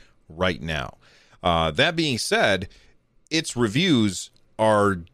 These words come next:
it's, it's getting really, really good reviews. It's currently sitting at, like, an eighty-six on Metacritic, and I, I'm sure if you've listened to my shows in the past, you know I'm not a huge fan of Metacritic, but you can look at Metacritic and see generally how people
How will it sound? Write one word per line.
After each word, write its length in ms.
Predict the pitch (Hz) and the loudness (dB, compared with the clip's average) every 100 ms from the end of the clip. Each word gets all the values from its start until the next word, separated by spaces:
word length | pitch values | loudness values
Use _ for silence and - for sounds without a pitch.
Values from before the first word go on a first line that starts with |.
| _ | _
it's, 240 | 127 123 - | -2 -2 0
it's 200 | 131 - | -4 0
getting 320 | 131 104 85 | 0 0 0
really, 280 | 104 101 90 | 2 2 4
really 240 | 90 82 | 2 0
good 180 | 76 78 | -2 -6
reviews. 340 | 78 78 80 | -6 -6 -6
It's 120 | 101 - | -6 -2
currently 340 | 143 135 135 | -2 0 -2
sitting 340 | - 123 120 | 0 0 0
at, 80 | 120 | 0
like, 200 | 104 104 | 0 0
an 100 | 107 | -4
eighty-six 680 | 107 113 107 - 104 107 - | -2 -2 -2 -2 -2 -2 -4
on 240 | - 98 90 | -4 -4 -2
Metacritic, 580 | 87 87 - 107 107 | -2 -2 -2 0 0
and 180 | 95 98 | -2 -6
I, 280 | 90 73 98 | -8 -4 -2
I'm 160 | 98 92 | -4 -6
sure 380 | - 113 104 | -2 2 2
if 120 | 101 98 | 2 -2
you've 280 | 85 - - | -6 -6 -4
listened 320 | 101 - 92 | -4 -4 -4
to 80 | 90 | -2
my 160 | 87 | -2
shows 600 | 82 104 98 90 85 - - | 0 0 2 0 -2 -8 -12
in 120 | 98 98 | -6 -4
the 80 | |
past, 400 | - 104 90 85 | -2 0 0 -4
you 100 | 95 | -6
know 260 | 98 101 92 - - - _ - _ _ _ - | -2 -2 -2 -10 -20 -20 _ -20 _ _ _ -8
I'm 80 | 117 | -2
not 120 | 123 | -2
a 60 | |
huge 300 | 110 139 104 | 2 0 -2
fan 380 | - 110 120 139 - - - _ 135 | -4 -2 0 -2 -10 -20 -20 _ 0
of 160 | 135 | 0
Metacritic, 600 | 135 135 139 - 151 143 - | 2 2 2 0 -2 -2 -6
but 160 | 220 | -6
you 60 | 240 | -6
can 180 | 269 165 | -4 0
look 320 | 139 165 - | 0 0 2
at 220 | 139 127 | 0 0
Metacritic 560 | 123 120 113 127 120 120 | 2 0 0 -2 -2 -4
and 120 | 110 | -6
see 240 | - 123 | -4 -4
generally 1080 | 110 95 101 113 120 120 117 113 110 110 107 | -4 -6 0 2 2 2 2 2 0 -2 -4
how 340 | 95 104 104 | -4 -2 -2
people 600 | 101 113 101 104 101 92 | -4 -8 -6 0 0 0